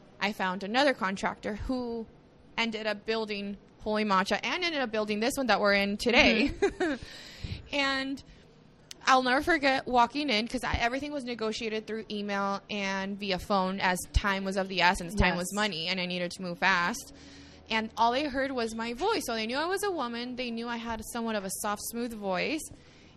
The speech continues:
Speaker 1: And when I ended up going to the location at five, five thirty in the morning,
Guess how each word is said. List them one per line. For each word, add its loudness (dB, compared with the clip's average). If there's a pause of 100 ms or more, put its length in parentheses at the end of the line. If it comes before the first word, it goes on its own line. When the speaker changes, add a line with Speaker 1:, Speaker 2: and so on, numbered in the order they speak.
(140)
Speaker 1:
And -4
when -2 (1160)
I -2
ended -2
up -8
going -4
to -14
the -4
location 0 (680)
at 0 (220)
five, 0
five -6
thirty -6
in -4
the -4
morning, -6